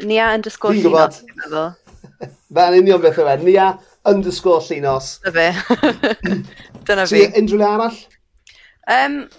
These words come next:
Speaker 1: ie, fi ar Instagram. I think nia dot llyn yw hwnna.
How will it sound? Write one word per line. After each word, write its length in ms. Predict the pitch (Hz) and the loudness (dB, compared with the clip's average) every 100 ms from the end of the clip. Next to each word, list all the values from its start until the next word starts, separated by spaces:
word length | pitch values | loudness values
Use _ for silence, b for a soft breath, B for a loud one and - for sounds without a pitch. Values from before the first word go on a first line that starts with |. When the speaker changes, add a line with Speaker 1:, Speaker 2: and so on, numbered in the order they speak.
| _ _ _ | _ _ _
Speaker 1:
ie, 320 | - 294 349 285 | -16 -4 -2 -2
fi 160 | 262 294 | -2 -2
ar 200 | 294 - - | -2 -6 -12
Instagram. 600 | 262 254 - 226 208 180 | -12 -12 -10 -6 -6 -6
I 80 | 190 | -14
think 180 | 208 | -16
nia 240 | 196 202 185 | -10 -8 -8
dot 320 | - 175 - | -8 -12 -12
llyn 240 | 175 175 | -14 -14
yw 80 | 160 | -16
hwnna. 240 | 160 165 | -16 -14